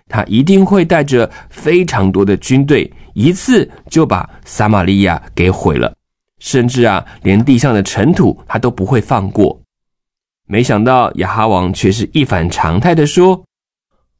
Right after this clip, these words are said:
：“好，那你就去告诉便哈达王，真正的战士可不是比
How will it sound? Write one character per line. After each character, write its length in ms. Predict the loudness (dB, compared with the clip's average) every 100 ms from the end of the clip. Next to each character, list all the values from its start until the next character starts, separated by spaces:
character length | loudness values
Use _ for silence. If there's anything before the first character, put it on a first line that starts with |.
| _
：“好， 520 | -4 0 0 -2 -8 _ _ -4
那 120 | 0
你 160 | 2 2
就 180 | 0 2
去 140 | 0
告 260 | 2 0 2
诉 160 | 0
便 260 | 0 0 2
哈 180 | 2 2
达 200 | 0 0
王， 320 | 0 -2 -6 _ _ -8 -6
真 200 | -2 -2
正 140 | 0 0
的 100 | 0
战 300 | 0 0 0
士 360 | 0 0 -2 -8
可 200 | -2 -2
不 180 | 0 2
是 160 | 2 0
比 360 | -2 -2 -4